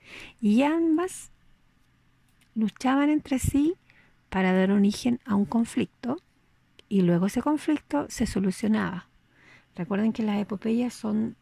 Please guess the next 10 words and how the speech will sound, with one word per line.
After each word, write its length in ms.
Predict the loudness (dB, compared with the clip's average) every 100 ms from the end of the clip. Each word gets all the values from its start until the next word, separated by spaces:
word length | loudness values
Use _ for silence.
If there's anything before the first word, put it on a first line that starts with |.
| -12
textos 340 | -12 -8 -2
narrativos 760 | 0 0 -4 -4 -2 -2 -2 -4
y 100 | -4
también 300 | 0 0 0
son 180 | -6
textos 440 | -8 -10 -10 -8 0
líricos, 540 | 2 2 0 -4 -6
tienen 300 | -2 2 2
esa 240 | 0 -2 0
dualidad. 560 | 0 0 0 -2 -4